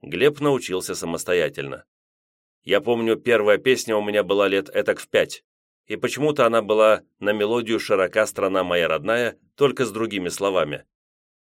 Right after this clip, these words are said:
А музыку первую я придумал, наверное, лет в семь. В шестом классе он пришёл на репетицию школьного ансамбля, где играли девятиклассники.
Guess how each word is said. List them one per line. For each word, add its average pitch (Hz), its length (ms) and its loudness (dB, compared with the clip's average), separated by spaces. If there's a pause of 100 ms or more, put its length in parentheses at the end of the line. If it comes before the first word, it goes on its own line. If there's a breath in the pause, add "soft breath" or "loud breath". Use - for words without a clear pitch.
А 76 160 -2
музыку 139 480 -4
первую 120 720 0
я 107 240 0
придумал, 123 480 -2
наверное, 98 500 0
лет 92 220 -2
в - 100 -12
семь. 82 320 -4 (760)
В - 80 -16
шестом 110 340 -4
классе 147 380 2
он 110 120 0
пришёл 104 320 0
на 101 80 0
репетицию 95 560 -4
школьного 82 480 -2
ансамбля, 113 560 -2 (180)
где 113 300 0
играли 107 320 4
девятиклассники. 82 1040 -6